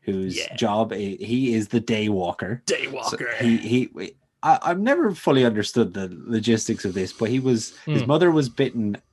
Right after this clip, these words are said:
Speaker 1: the night he was born, so he wasn't fully turned into a vampire, but he survived the birth.
Speaker 2: Yeah.
Speaker 1: And had l-, all the positives of being a vampire,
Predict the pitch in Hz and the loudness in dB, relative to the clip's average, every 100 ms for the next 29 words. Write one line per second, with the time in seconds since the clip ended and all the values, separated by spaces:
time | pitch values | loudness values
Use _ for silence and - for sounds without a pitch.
0 | _ _ - - 101 110 113 113 110 101 | _ _ -20 -6 -2 2 0 0 -2 -4
1 | 95 110 98 87 90 98 _ _ _ 120 | -2 0 0 -6 -10 -14 _ _ _ -4
2 | 107 107 117 117 120 101 - 113 113 120 | -4 0 2 2 -2 -6 0 2 2 0
3 | 104 101 95 98 101 101 98 87 85 85 | -2 -4 -4 -4 -2 -4 -6 -8 -10 -14
4 | _ 98 87 95 - 95 107 101 101 92 | _ -8 -6 -8 -8 -2 0 0 -6 -4
5 | 101 90 - - _ _ _ _ 131 113 | -4 -4 -12 -20 _ _ _ _ -6 -6
6 | _ _ _ 107 98 104 104 _ _ 113 | _ _ _ -4 -2 -6 -8 _ _ -2
7 | 110 113 113 - 123 135 131 117 131 120 | 0 2 0 2 4 4 2 2 2 4
8 | 110 101 101 101 95 90 92 90 92 87 | 2 0 0 -2 -2 -2 -4 -6 -8 -8
9 | 87 | -12